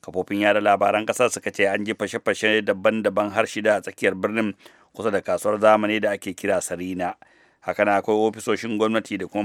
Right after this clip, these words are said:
manyan otel-otel a wannan unguwa. Yan sanda suka ce wasu daga cikin fashe-fashen bama-bamai ne suka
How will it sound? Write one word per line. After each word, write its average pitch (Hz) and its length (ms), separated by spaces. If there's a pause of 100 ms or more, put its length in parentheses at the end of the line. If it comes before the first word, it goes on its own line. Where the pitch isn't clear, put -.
manyan 107 220
otel-otel 104 640
a 90 240
wannan 98 400
unguwa. 87 460 (600)
Yan 135 120
sanda 156 280
suka 151 200
ce 156 220
wasu 135 260
daga 151 200
cikin 143 340
fashe-fashen 139 520
bama-bamai 107 560
ne 123 100
suka - 220